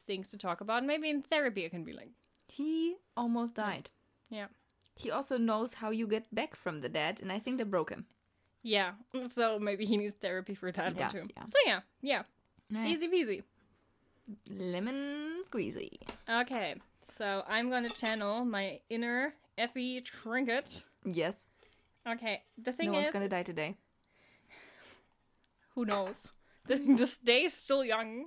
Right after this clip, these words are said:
Speaker 1: I mean, not that young, but
Speaker 2: <laughs> It's not that
Speaker 1: okay,
Speaker 2: young,
Speaker 1: the
Speaker 2: no.
Speaker 1: first character I have for you is <laughs> from the movie Free Guy, Guy.
Speaker 2: Okay.
Speaker 1: Mm-hmm.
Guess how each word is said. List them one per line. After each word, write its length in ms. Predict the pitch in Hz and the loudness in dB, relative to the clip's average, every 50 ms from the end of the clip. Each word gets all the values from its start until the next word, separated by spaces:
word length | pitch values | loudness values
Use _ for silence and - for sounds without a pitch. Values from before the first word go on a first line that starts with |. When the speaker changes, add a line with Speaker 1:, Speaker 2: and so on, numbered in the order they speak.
| 285 | -12
Speaker 1:
I 40 | 240 | -12
mean, 180 | 190 202 214 214 | -12 -10 -8 -8
not 120 | 214 214 - | -10 -6 -2
that 140 | 180 240 240 | 0 0 0
young, 200 | 180 180 175 175 | 0 -4 -8 -8
but 140 | 180 - 240 - _ _ - | -10 -12 -12 -14 _ _ -20
Speaker 2:
<laughs> 220 | - - - - - | -20 -20 -20 -20 -20
It's 80 | - - | -6 -4
not 120 | 320 302 | -2 0
that 120 | 247 247 294 | 0 2 2
Speaker 1:
okay, 80 | 302 | 2
Speaker 2:
young, 80 | 254 226 | 2 2
Speaker 1:
the 60 | 233 | 0
Speaker 2:
no. 100 | 240 - | -2 0
Speaker 1:
first 380 | - 302 320 359 370 - - - - 254 | 2 2 2 2 0 -6 -14 -20 -18 -4
character 340 | - 262 254 262 262 247 247 | 0 4 4 4 4 2 2
I 100 | 208 214 | 2 4
have 180 | 214 214 220 - | 2 2 0 0
for 100 | - 208 | -4 -4
you 220 | 202 196 190 190 - | -2 -2 -2 -2 0
is 320 | - 254 262 247 240 285 - - - - - - - _ _ _ _ - | 2 4 4 4 4 2 0 -4 -12 -20 -20 -20 -20 _ _ _ _ 6
<laughs> 300 | - 277 269 269 277 269 - - _ _ _ _ - _ _ - - - - - _ _ _ _ _ _ _ _ _ _ _ _ | 10 12 12 12 10 8 4 0 _ _ _ _ -20 _ _ -20 -20 -20 -20 -20 _ _ _ _ _ _ _ _ _ _ _ _
from 300 | _ - - 285 277 294 | _ -6 -2 0 0 0
the 80 | 302 311 | 0 0
movie 340 | 302 302 302 285 285 285 - - - - | -2 -2 -2 -2 -4 -4 -4 -6 -8 -4
Free 220 | 349 392 392 294 | 0 2 2 2
Guy, 420 | 208 185 156 175 175 180 185 214 320 - - - - - - - - 262 247 | 2 0 0 2 2 2 0 -2 -4 -6 -10 -18 -20 -20 -20 -14 -8 -4 0
Guy. 360 | 240 302 381 285 185 165 180 240 - _ _ _ _ _ _ _ _ - 220 | 2 4 4 4 2 0 -2 -6 -12 _ _ _ _ _ _ _ _ -4 -2
Speaker 2:
Okay. 280 | 226 233 220 196 220 277 - - _ - _ _ - 381 | 0 2 2 0 0 -2 -6 -14 _ -20 _ _ -10 -8
Speaker 1:
Mm-hmm. 200 | 330 311 320 339 | -8 -6 -6 -8